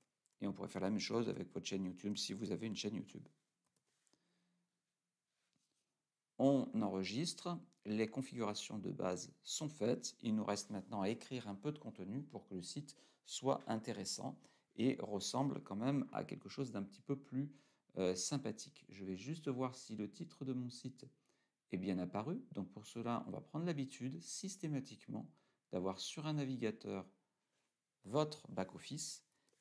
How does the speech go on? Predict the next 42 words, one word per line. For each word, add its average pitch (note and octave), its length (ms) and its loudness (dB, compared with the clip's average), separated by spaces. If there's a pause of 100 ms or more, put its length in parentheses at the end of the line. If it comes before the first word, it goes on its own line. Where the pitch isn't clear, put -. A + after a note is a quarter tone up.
(120)
et E3+ 320 8 (1120)
sur - 260 -8
un F#2 240 2
autre G#3 260 4
navigateur, A#2+ 680 2
je A2 60 -6
n'ai - 100 -4
pas F#2 100 2
dit F#2 120 0
un F#2 120 4
autre D3 220 0
onglet, A2+ 320 0
hein, C3+ 100 2
j'ai C3+ 140 -4
bien - 180 -6
dit G#2+ 200 -6
un G#2+ 200 -4
autre D3+ 260 -2
navigateur B2+ 680 -2
pour - 240 -16
que, F#2+ 220 -8 (580)
euh, F2 320 2
il F#2 140 -4
n'y F2 100 0
ait - 40 -4
pas A#2+ 220 2
de, F#2 320 -2 (640)
de, F#2 180 -4
de, F2 180 -2 (880)
de A#2 220 -6
cookies D3+ 380 -2
qui B2+ 140 -6
traînent A#2+ 380 2
et - 80 -2
qui G#2+ 440 -12
voient B2 300 4
que B2+ 100 -10
je G2 120 -10
suis - 200 -10
quand A#2 160 -2
même A#2 320 2 (120)
un, F#2+ 320 -4